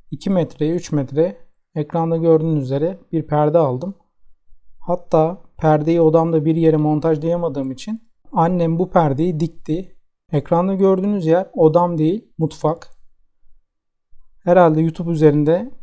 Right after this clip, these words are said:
bu konuda videolar izlediyseniz benim gibi ilginç olan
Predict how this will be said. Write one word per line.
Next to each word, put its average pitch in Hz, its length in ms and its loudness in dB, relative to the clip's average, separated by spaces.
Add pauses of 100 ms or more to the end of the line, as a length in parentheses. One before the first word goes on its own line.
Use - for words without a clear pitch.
bu 175 80 -2
konuda 165 580 0 (120)
videolar 160 360 4
izlediyseniz 165 840 -2 (400)
benim 165 280 2
gibi 165 520 -4
ilginç 170 420 -2
olan 165 300 -2